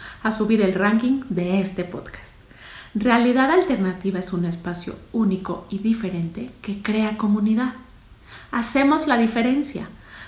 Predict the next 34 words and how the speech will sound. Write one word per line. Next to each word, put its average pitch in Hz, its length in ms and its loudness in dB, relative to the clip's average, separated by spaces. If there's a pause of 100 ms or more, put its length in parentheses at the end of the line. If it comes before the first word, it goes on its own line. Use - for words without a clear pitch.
(100)
Te 247 80 4
invito 226 360 6
a 285 100 2
conocer 180 500 0 (360)
Fundación 214 760 2 (160)
Cuenta 330 400 4
Conmigo, 220 500 4
Fundación 190 720 0
Down 196 400 2
Chiapas, - 600 -8 (380)
que 254 120 4
nació 254 540 2
como 190 240 2
iniciativa 185 880 2
de 156 120 -4
padres 170 600 -2
ayudando 180 580 -2
a 202 160 0
otros 226 380 -2
padres 170 580 -4 (340)
en 370 120 6
la 403 80 8
experiencia 240 640 4
de 190 180 2
cuidar 175 400 2
y 175 80 2
atender 170 420 0
a 165 60 2
sus 170 300 -4
hijos 240 260 -4
con 175 220 -4
síndrome 170 540 0
de 190 120 -2
Down 208 380 2